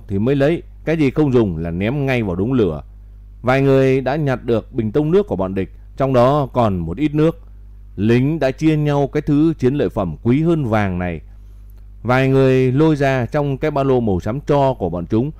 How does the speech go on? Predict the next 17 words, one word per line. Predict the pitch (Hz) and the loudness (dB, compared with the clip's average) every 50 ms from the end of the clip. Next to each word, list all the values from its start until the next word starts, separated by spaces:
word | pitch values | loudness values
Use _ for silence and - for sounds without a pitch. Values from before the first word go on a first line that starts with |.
| - - - - | -18 -20 -10 -4
toàn | - 117 113 113 117 107 135 | -2 -2 0 -2 -2 -2 0
đồ | 120 113 110 | 2 2 4
lỉnh | 107 104 98 85 90 - | 4 2 0 -2 -4 -4
kỉnh, | - 123 98 80 76 80 - - - - - - - - - - - | -2 -2 -2 -2 -4 -10 -14 -16 -20 -20 -20 -20 -20 -20 -18 -8 -4
nhưng | 113 127 147 151 143 | 0 0 2 2 2
là | 127 113 107 95 98 | 2 0 0 -2 -4
bật | - - 131 110 123 | -4 -4 -4 -2 0
lửa | 131 120 104 92 90 98 | 2 2 2 0 0 -2
ga | 127 143 143 131 104 85 71 73 | -2 0 0 -2 -2 -4 -6 -6
với | 87 104 120 123 123 123 113 | -2 0 2 2 2 2 0
võng | 107 101 120 135 156 139 | 0 0 -2 -2 -2 -2
rủ | 123 120 98 87 80 | 0 0 0 0 -2
đen | 85 107 123 127 127 123 - - - - - | -2 -2 -2 -2 -4 -6 -10 -14 -20 -14 -8
là | - 110 120 | -4 -4 -2
thứ | - 135 135 151 170 175 165 - | 0 2 2 2 2 2 0 0
đáng | 123 120 127 151 151 | -2 -2 -2 0 0
lấy, | 135 131 151 170 160 | 0 0 0 -2 -4